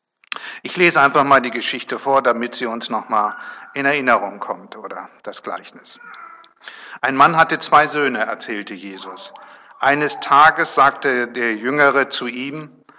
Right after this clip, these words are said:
„Vater, ich will jetzt schon mein Anteil am Erbe ausbezahlt haben.“ Da teilte der Vater sein Vermögen unter ihnen auf.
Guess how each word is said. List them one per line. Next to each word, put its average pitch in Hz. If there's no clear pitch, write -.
„Vater, 185
ich 147
will 139
jetzt 135
schon 165
mein 147
Anteil 143
am 117
Erbe 123
ausbezahlt 113
haben.“ 98
Da 117
teilte 135
der 117
Vater 135
sein 123
Vermögen 123
unter 117
ihnen 117
auf. 101